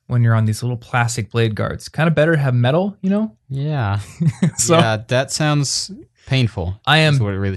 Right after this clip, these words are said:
Speaker 1: I am
Speaker 2: sounds.
Speaker 1: determined to never do that. There's, there's always these things that people say, "It's only a matter of time till that happens to you."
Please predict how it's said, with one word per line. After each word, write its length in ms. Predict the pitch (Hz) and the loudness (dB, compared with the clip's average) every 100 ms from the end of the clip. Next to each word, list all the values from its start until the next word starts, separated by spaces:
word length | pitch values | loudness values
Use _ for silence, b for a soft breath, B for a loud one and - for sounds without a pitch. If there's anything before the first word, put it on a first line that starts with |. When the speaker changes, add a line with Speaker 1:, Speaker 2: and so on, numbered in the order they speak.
| - | -2
Speaker 1:
I 80 | 147 | 0
am 100 | 131 | 0
Speaker 2:
sounds. 60 | 117 | -2
Speaker 1:
determined 600 | 113 143 131 113 101 117 _ _ _ | -2 0 2 2 0 -6 _ _ _
to 100 | - | -2
never 320 | 113 110 117 117 | 2 2 2 2
do 200 | 110 107 | 0 -2
that. 280 | 95 101 _ _ | -4 -10 _ _
There's, 180 | 156 165 185 | -2 -2 -2
there's 160 | 165 175 | 0 0
always 180 | 240 269 | 2 2
these 180 | 202 - | 0 0
things 360 | 143 147 170 | 0 2 2
that 100 | 143 120 | 0 -2
people 220 | 143 135 | -2 -2
say, 360 | 139 131 120 B B B - | 2 2 0 B B B -6
"It's 220 | 139 113 | -4 -2
only 240 | 107 104 107 | -2 0 0
a 40 | |
matter 220 | 107 117 | 2 0
of 60 | 117 | 0
time 260 | 131 123 | 0 0
till 120 | 117 107 | 0 0
that 140 | 107 | -2
happens 380 | 113 123 120 - | -2 -2 -2 -4
to 120 | - | -6
you." 280 | 101 101 | -4 -2